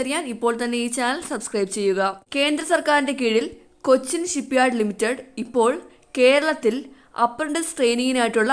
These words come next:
അപേക്ഷ വിളിച്ചിട്ടുണ്ട്. ഗ്രാജുവേറ്റ് അല്ലെങ്കിൽ ടെക്നീഷ്യൻ അപ്രന്റീസുകൾക്ക് വേണ്ടിയാണ് അപേക്ഷ വിളിച്ചിരിക്കുന്നത്. അപേക്ഷിക്കേണ്ടത് ഓൺലൈനായിട്ടാണ്.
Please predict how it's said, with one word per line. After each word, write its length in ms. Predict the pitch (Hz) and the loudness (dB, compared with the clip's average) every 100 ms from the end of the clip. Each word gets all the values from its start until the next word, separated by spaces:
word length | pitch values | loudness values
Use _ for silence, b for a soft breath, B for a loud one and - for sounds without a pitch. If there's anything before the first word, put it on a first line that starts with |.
| 247 | 4
അപേക്ഷ 360 | 202 214 214 269 | 4 2 2 -4
വിളിച്ചിട്ടുണ്ട്. 480 | 208 180 - 196 196 294 B B B 202 | -4 -6 -4 -4 -4 -6 B B B 0
ഗ്രാജുവേറ്റ് 600 | 233 240 226 277 311 302 233 | 4 4 4 -2 -4 -4 -2
അല്ലെങ്കിൽ 300 | 220 220 233 226 | -2 -2 -4 -4
ടെക്നീഷ്യൻ 500 | 226 247 262 262 - 294 | -6 -4 -2 -2 -4 -4
അപ്രന്റീസുകൾക്ക് 680 | 220 226 220 226 233 226 226 220 | -4 -4 -4 -4 -2 -2 -2 -2
വേണ്ടിയാണ് 400 | 208 214 202 269 - | 0 0 0 0 -2
അപേക്ഷ 320 | 196 202 190 226 | -2 -2 -2 -4
വിളിച്ചിരിക്കുന്നത്. 500 | 196 185 196 202 202 302 B B B 233 | -4 -4 -4 -4 -4 -6 B B B -2
അപേക്ഷിക്കേണ്ടത് 680 | 277 294 302 320 311 320 339 240 | 0 -2 -4 -4 -2 -2 -2 0
ഓൺലൈനായിട്ടാണ്. 800 | 233 269 320 302 233 220 196 196 | 0 0 0 0 0 0 0 -2